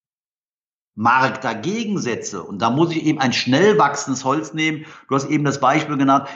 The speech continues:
ich kann jetzt keine Eiche nehmen, die jetzt dreißig Jahre braucht, bis sie schlagen kann oder vierzig. Dann brauche ich ein schnell wachsendes Holz. Und dieses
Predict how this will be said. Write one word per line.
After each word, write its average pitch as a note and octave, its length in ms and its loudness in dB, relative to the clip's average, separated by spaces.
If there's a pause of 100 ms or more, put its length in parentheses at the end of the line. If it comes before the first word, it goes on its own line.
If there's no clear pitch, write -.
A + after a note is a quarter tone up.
ich - 120 -12
kann C#3+ 160 0
jetzt C#3+ 140 -4
keine C3+ 300 2
Eiche D3+ 280 -2
nehmen, C#3+ 280 -2
die C3 80 2
jetzt C3+ 160 0
dreißig C3 420 0
Jahre B2+ 220 2
braucht, B2 340 2
bis A#2+ 140 -4
sie A#2 100 -10
schlagen F3+ 400 2
kann C3 160 -2
oder G2+ 120 -2
vierzig. - 480 -10 (400)
Dann A2+ 140 -2
brauche E3+ 360 4
ich - 140 -4
ein A#2 140 -4
schnell C#3+ 560 -2
wachsendes B2+ 500 -2
Holz. F#2+ 420 -10 (500)
Und C3 180 2
dieses F3+ 520 0